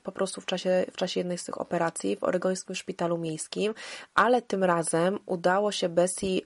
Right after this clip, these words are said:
e, opłacić za nadgodziny tych strażników i jakby wybłagać prośbę do, do, do, do władz więziennictwa o to, żeby właśnie Gary mógł uczestniczyć,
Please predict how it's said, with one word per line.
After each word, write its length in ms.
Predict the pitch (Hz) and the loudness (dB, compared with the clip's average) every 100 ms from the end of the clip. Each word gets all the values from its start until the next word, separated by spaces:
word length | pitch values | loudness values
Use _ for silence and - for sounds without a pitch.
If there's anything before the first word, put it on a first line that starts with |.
| - | 0
e, 120 | 180 - | 0 0
opłacić 720 | - - 180 202 - 190 - | -4 2 2 2 -2 -4 0
za 300 | 175 170 170 | 2 2 0
nadgodziny 640 | 170 170 - 175 175 196 | -2 -2 -4 -4 -4 -4
tych 180 | 185 175 | -4 -8
strażników 760 | - 170 165 165 - 170 185 - | -4 -4 -2 -6 -2 0 0 0
i 80 | 185 | 0
jakby 260 | 180 180 | 0 -2
wybłagać 920 | 180 190 175 190 196 190 180 - - - | 0 0 4 4 4 2 0 -2 -10 4
prośbę 540 | 180 185 185 175 170 - | 4 4 4 2 2 0
do, 320 | 180 175 180 | 2 4 2
do, 300 | 180 185 185 | 0 0 0
do, 220 | 180 175 | 0 -2
do 120 | 175 175 | 0 0
władz 320 | 180 180 185 | 0 0 -2
więziennictwa 680 | 180 175 180 170 175 - 175 | -4 -2 -2 -4 -4 -4 0
o 140 | 180 | 0
to, 280 | - 190 226 - - - - | 4 4 4 0 -14 -14 -8
żeby 200 | - 185 | 0 2
właśnie 280 | 190 190 190 | 2 2 0
Gary 280 | 185 185 185 | 4 4 4
mógł 280 | 185 - | 0 -2
uczestniczyć, 920 | 196 185 - 185 202 - 180 175 - | 0 0 0 0 0 4 2 2 -6